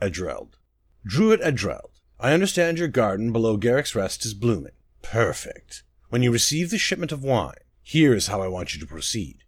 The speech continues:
Add your newly developed poison to one of the bottles. I have arranged for it to be part of a gift basket for Lady Arabelle.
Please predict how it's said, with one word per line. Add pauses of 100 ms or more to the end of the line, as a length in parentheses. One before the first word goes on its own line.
(200)
Add
your
newly
developed
poison
to
one
of
the
bottles. (280)
I
have
arranged
for
it
to
be
part
of
a
gift
basket
for
Lady
Arabelle.